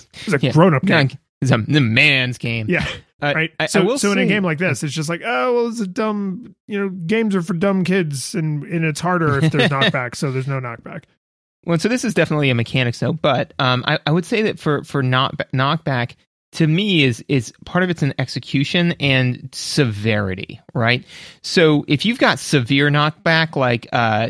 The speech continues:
Speaker 2: go-, Super Ghouls and Ghosts knockback, like that,
Speaker 1: <laughs>
Speaker 2: that's intense, right? Because it will regularly knock you into pits, you know? Where all of a sudden the, well, to be fair, in that game, you only had two hit points ever, but now you've got none. So I think that that's kind of,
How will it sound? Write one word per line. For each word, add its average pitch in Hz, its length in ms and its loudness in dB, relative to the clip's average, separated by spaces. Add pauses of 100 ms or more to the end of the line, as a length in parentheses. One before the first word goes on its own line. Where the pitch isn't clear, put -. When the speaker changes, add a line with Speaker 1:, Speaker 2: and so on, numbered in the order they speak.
(160)
Speaker 2:
go-, 151 180 0 (120)
Super 160 360 0 (100)
Ghouls 143 300 0
and 127 120 2
Ghosts 139 400 0
knockback, 180 560 2
like 190 200 -2
that, 202 340 2 (360)
Speaker 1:
<laughs> - 360 -20
Speaker 2:
that's 175 300 0
intense, 139 440 -2
right? 127 220 -2
Because 156 260 0
it 185 80 0
will 214 180 -2
regularly 143 580 2
knock 120 320 -2
you 123 100 -2
into 107 160 -4
pits, - 400 -12
you 147 100 -4
know? 117 160 0 (420)
Where 156 180 2
all 170 140 6
of 160 60 2
a 156 60 0
sudden 143 320 2
the, 131 240 -2 (100)
well, 117 280 -2
to - 80 -4
be 120 120 0
fair, 123 140 -2
in 113 100 0
that 113 140 0
game, 117 140 0
you 113 120 2
only 123 280 2
had 120 200 0
two 135 200 0
hit 123 160 -2
points 117 320 -4
ever, 117 300 0
but 123 180 -2
now 147 140 2
you've 185 140 0
got 247 140 2
none. 196 300 2
So 151 260 2
I 147 60 4
think 233 220 -4
that - 200 -4
that's 143 340 0
kind 131 400 -2
of, 123 280 0